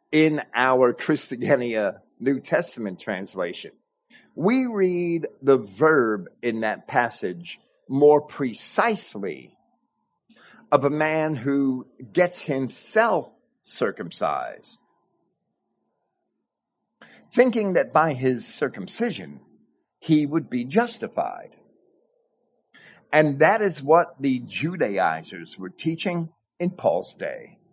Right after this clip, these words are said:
So if you get yourself circumcised on account of the law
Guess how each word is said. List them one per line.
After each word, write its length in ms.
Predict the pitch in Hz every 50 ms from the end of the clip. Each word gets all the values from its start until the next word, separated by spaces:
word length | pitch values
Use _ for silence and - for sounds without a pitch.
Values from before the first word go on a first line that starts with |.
| _ _ - _ _
So 380 | - - - 165 147 135 139 -
if 280 | 151 156 - - - 139
you 280 | 160 196 240 262 247 196
get 240 | 196 226 220 -
yourself 440 | 165 185 175 - - - 156 139 -
circumcised 1040 | - - 156 156 190 - 131 101 - - 90 65 69 69 67 64 - - - - _ _ _ _ _ _ _ _ _ _ _ _ _ _ _ - 127
on 140 | 135 131
account 500 | 127 127 - - 156 143 151 147 131 -
of 100 | 131 104
the 100 | - 107
law 520 | 104 101 123 160 175 - - 53 - -